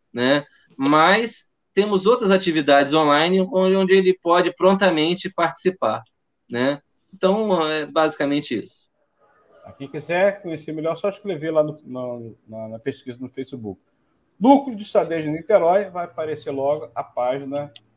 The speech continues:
Speaker 2: do Núcleo.
Speaker 1: Perfeito.
Speaker 2: Obrigado.
Speaker 1: E aí você vai poder ver um pouco das nossas atividades, se você for lá olhar as publicações anteriores,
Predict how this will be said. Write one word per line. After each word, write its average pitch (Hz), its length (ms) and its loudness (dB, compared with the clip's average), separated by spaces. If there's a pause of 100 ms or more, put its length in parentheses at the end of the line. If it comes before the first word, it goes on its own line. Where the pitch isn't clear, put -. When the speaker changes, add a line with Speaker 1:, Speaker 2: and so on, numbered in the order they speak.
Speaker 2:
do 139 60 -14
Núcleo. 113 260 -12 (300)
Speaker 1:
Perfeito. 151 460 2
Speaker 2:
Obrigado. 120 460 2
Speaker 1:
E 180 80 0
aí 180 120 4
você 185 240 2
vai 175 140 4
poder 165 300 4
ver 151 120 2
um 156 200 2
pouco 196 420 2 (300)
das 143 180 2
nossas 160 300 4
atividades, 147 720 2
se 139 80 -8
você 139 280 -2
for 147 220 0
lá 143 220 6
olhar 135 420 4
as - 300 -12
publicações 139 600 -2
anteriores, 135 720 0